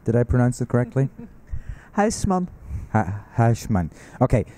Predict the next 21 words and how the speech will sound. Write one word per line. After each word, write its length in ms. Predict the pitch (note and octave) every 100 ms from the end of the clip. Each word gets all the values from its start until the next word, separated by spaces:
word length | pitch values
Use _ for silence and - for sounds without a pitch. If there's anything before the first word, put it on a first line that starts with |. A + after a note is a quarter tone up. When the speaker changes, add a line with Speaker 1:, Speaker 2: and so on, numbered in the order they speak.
| -
Speaker 1:
she 360 | - D3+ F3+
is 340 | F3+ D3 C#3 A2+
the 380 | C3 B2+ B2+ B2
statistical 640 | - B2+ D3 E3 C#3+ C3+
analyst 640 | A#2+ B2 D#3 - - - -
for, 580 | - A#2+ A#2 A2+ A2+
uh, 140 | A2+ G#2+
Fnatic 440 | - B2 C3 D#3+ -
and 220 | B2 B2
is 200 | A#2 G2+
now, 440 | G#2 G#2+ C#3+ F3
uh, 520 | A#2+ A#2 A2 G#2+ G#2+ G#2+ - - - -
kinda 220 | C3 B2+
transferring 640 | - D3 C#3 - D3 E3+
into 360 | D3 C#3 B2+ A2+
a 40 | A2
coaching 400 | - A#3 D3+ A#2
role. 320 | G2 D#2 D2 - - - -
And, 640 | B2 B2+ B2+ C3 C3+ - - -
well, 220 | A#2+ F3
Fnatic, 460 | D3 - C#3+ F3+ F3